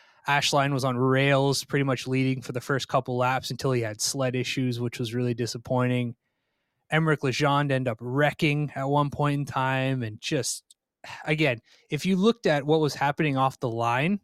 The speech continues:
and then you looked at what was happening, like, two or three laps later, you wouldn't believe it if you didn't see it. Like, you, it was, my eyes were glued to the track, at least for the first couple laps on Friday.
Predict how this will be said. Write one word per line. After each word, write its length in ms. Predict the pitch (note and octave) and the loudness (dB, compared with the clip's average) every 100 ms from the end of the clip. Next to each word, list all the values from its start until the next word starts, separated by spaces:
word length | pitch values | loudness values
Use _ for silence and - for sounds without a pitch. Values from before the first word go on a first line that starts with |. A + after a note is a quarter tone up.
| _ - | _ -6
and 160 | C3 | -2
then 100 | C3+ | 0
you 140 | C3 B2+ | 0 0
looked 260 | C3 - | 0 2
at 140 | C3 B2 | 2 2
what 120 | B2 | -2
was 140 | A#2 | -2
happening, 460 | C3 B2 C#3 C3 C3 | 0 0 0 -2 -2
like, 400 | A2+ A2+ - - _ _ _ - | -2 -4 -8 -20 _ _ _ -4
two 180 | - F3 | 2 4
or 100 | C#3+ | 4
three 220 | - C#3+ | 2 2
laps 320 | C3 B2 - | 2 2 0
later, 380 | C3 C#3 F#3 G#3 | -2 0 0 0
you 140 | D#3 F3+ | 4 6
wouldn't 240 | F3 D#3 | 6 4
believe 300 | C#3+ C#3+ C3 | 2 2 2
it 80 | B2+ | -2
if 160 | A#2 | -2
you 80 | C3 | -2
didn't 200 | A#2+ A2 | -2 -2
see 280 | - - A2+ | -4 -4 -4
it. 120 | G#2 - _ - | -6 -12 _ -10
Like, 220 | B2 - | -8 -4
you, 160 | C#3 B2+ | -4 -2
it 140 | C3+ | -2
was, 420 | C3+ B2 A2+ - - _ _ _ _ | -2 -2 -4 -6 -10 _ _ _ _
my 200 | C#3 C#3+ | -2 2
eyes 280 | C3 C3 A#2 | 2 2 0
were 80 | A#2+ | -4
glued 260 | A#2 B2 A#2 | -2 -2 -2
to 60 | |
the 80 | A2 | -6
track, 380 | - A#2+ G#2+ - | -4 -4 -4 -6
at 80 | A2+ | -8
least 180 | A2 - | -8 -8
for 80 | |
the 80 | A2+ | -8
first 240 | - A2 - | -8 -8 -6
couple 240 | A#2 A2+ | -6 -6
laps 260 | G#2 G2+ C3+ | -8 -6 -6
on 120 | A#2 | -4
Friday. 400 | A#2+ G#2+ G#2+ | -4 -4 -6